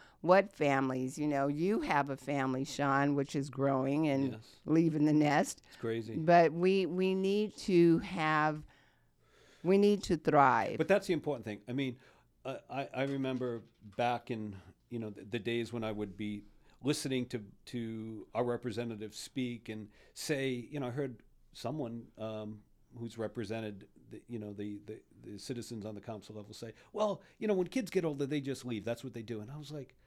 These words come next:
Speaker 2: "How dare you say that?"
Speaker 1: Mm.
Speaker 2: You know, your job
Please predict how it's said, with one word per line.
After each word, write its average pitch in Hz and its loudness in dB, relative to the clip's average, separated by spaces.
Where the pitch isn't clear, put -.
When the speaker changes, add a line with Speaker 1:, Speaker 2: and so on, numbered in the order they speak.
Speaker 2:
"How - -4
dare 214 2
you 202 -2
say 247 -2
that?" 185 -4
Speaker 1:
Mm. 143 -8
Speaker 2:
You 180 2
know, 180 0
your 220 0
job 131 -2